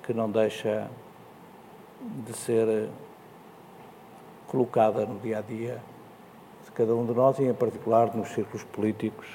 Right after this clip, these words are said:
mais animados justamente pelas expectativas de dinheiro fácil que aí chega. A outra questão, igualmente pertinente,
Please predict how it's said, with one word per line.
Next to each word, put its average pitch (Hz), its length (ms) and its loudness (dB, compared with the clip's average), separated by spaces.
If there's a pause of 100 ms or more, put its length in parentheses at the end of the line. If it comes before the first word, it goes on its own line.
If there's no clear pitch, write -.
mais 113 340 2
animados 110 600 6
justamente 104 720 0
pelas 107 520 0
expectativas 110 1120 2 (920)
de 113 100 0
dinheiro 117 320 6
fácil 127 480 6
que 127 140 2
aí 117 100 6
chega. 104 440 4 (1080)
A - 80 8
outra 180 300 12
questão, 123 640 8 (1000)
igualmente 123 640 6
pertinente, 139 680 4